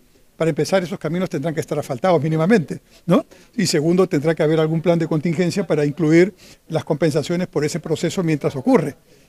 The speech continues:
¿no? En fin, son muchas cosas. Lo que yo creo es que el alcalde tiene muy claro el tema de que hay que mirar favorablemente la inversión,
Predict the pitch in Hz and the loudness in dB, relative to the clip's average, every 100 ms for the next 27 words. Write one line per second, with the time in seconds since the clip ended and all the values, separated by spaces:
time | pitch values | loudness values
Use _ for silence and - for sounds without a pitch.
0 | - 170 302 - _ _ - 175 175 143 | -2 0 0 -8 _ _ 0 2 2 0
1 | - 269 285 196 - 156 - 135 - - | 2 4 6 2 2 0 0 -8 -16 -20
2 | - - 190 214 285 311 269 - 202 165 | -6 -2 0 0 -2 -4 -4 -2 -2 2
3 | 220 190 165 - _ _ - 190 190 196 | 2 2 0 -4 _ _ -2 2 6 8
4 | 233 214 214 202 170 - 185 151 180 - | 6 6 6 6 2 2 2 2 -4 -10
5 | _ _ 147 151 165 151 175 185 190 160 | _ _ -4 -2 0 2 2 2 2 2
6 | - - - 175 165 185 202 180 156 156 | 0 -4 0 2 6 6 6 2 4 6
7 | 170 165 175 185 185 170 - 156 147 143 | 6 6 4 2 2 0 2 2 2 4
8 | 240 233 254 | 4 4 2